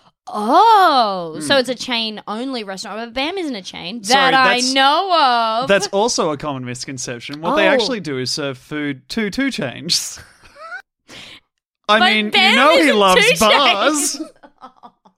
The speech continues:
Speaker 2: This is the worst,
Speaker 1: Fuck.
Speaker 2: <laughs> worst riffs.
Speaker 1: Worst
Speaker 2: Uh,
Speaker 1: riffs, worst riffs.
Speaker 2: how are you, Demi?
Speaker 1: Oh, <laughs> I'm wonderful. I'm so full of,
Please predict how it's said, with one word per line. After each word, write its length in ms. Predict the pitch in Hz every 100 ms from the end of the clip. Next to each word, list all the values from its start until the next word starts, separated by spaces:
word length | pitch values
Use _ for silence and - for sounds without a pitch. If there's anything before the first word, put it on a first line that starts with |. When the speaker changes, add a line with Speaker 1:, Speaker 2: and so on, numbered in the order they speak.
| _ _ - _ _ _ _ _ _ 233 208 _ - - - - - -
Speaker 2:
This 120 | 175
is 100 | 208
the 100 | 196 170
worst, 400 | 160 214 - 247
Speaker 1:
Fuck. 800 | 247 247 240 240 233 233 262 -
Speaker 2:
<laughs> 0 |
worst 400 | 170 156 147 -
riffs. 480 | 190 165 131 - 190
Speaker 1:
Worst 360 | 269 277 269
Speaker 2:
Uh, 140 | 330 339
Speaker 1:
riffs, 340 | 311 240 233
worst 400 | 294 285 277 247
riffs. 300 | 311 311 214
Speaker 2:
how 280 | 175 190 196
are 240 | 170 185
you, 240 | 190 139 135
Demi? 360 | 127 110 123 127
Speaker 1:
Oh, 380 | 359 359 415 -
<laughs> 40 |
I'm 140 | 370 -
wonderful. 560 | 349 - 381 - - -
I'm 160 | 302
so 240 | - - 277
full 280 | - - 311
of, 180 | -